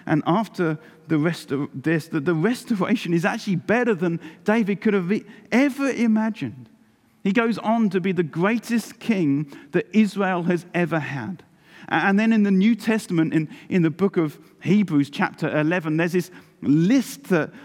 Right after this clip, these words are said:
the writer makes of all the great men and women of faith in their history, and David's name is included in the list.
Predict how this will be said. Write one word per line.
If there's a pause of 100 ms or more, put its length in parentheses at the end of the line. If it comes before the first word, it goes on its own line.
(120)
the
writer
makes
of
all
the
great
men
and
women
of
faith
in
their
history, (280)
and
David's
name (1300)
is
included
in
the
list.